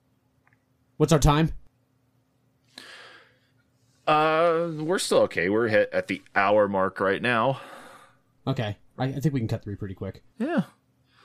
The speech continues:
Speaker 2: Let's
Speaker 1: Uh, Dan, I think I'm at the point where I think I might cut Emily. I hate Emily, but I don't think she's,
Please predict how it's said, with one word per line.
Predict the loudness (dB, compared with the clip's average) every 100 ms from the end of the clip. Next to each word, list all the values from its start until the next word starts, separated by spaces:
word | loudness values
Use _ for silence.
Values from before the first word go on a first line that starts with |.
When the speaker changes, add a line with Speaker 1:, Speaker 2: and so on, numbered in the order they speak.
| _ _
Speaker 2:
Let's | -2 4
Speaker 1:
Uh, | 6 6 6 4 2 2 0 0 -6 -18 _ _ -14 0
Dan, | 2 4 4
I | 2
think | 2 2
I'm | 0 -2
at |
the | -2
point | -4 -6 -4
where | -4
I | -4
think | -4 -4
I | -2
might | -4 -2
cut | -4 -4
Emily. | -4 -4 -6 -10 -18 _ _ _ _ _ _ _
I | 6 8
hate | 10 8 6
Emily, | 2 2 0 -2 -4 _ _ _ _ _ _ _ 0
but | 2
I | 4
don't | 2 -2
think | -4 -4 -4
she's, | -6 -6 -6 -12